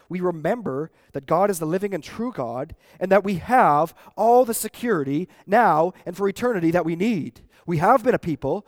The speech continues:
who are under wrath because of our sin, but now we have been rescued from wrath by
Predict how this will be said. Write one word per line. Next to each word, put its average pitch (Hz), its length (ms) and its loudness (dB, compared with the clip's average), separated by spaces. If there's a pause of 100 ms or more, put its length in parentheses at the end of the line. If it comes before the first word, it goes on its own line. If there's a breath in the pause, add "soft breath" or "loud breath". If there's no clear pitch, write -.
(200 soft breath)
who 202 100 2
are 202 160 2
under 269 280 4
wrath 147 420 -2
because 190 220 -6
of 180 60 -2
our 165 80 0
sin, 151 360 -6 (140 loud breath)
but 208 100 -2
now 208 180 4
we 214 120 2
have 190 160 0
been 196 180 -2 (160 loud breath)
rescued 175 720 2
from 175 240 -4
wrath 165 600 -2 (640)
by 147 540 2